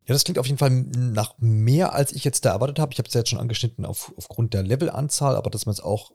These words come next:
ähm, spielmechanisch dann doch,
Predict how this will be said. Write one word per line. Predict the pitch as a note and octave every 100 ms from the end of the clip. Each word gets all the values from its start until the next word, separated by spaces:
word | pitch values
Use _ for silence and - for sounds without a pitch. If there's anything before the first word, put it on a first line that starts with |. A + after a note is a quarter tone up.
| G#2
ähm, | G#2+ G2 G2
spielmechanisch | - - A#2 A#2 D3+ D3 C#3+ C3+ C3 - A#2 B2+ B2 - -
dann | - G#2 G2
doch, | G#2+ C3 -